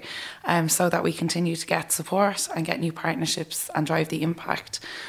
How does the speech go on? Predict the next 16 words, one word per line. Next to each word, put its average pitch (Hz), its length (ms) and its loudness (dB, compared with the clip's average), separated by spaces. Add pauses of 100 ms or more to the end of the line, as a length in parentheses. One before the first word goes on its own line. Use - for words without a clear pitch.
(180)
Um, 175 200 4
so 202 140 0
there 233 240 8
is 226 100 4
a 180 80 2
lot 180 400 6
of 170 120 0
overlap 185 520 2
and 175 120 -2
a 160 40 2
lot 165 220 0
of 165 80 -4
crossover. 175 560 -2
We 185 100 -4
fa-, - 280 -2
face - 480 -2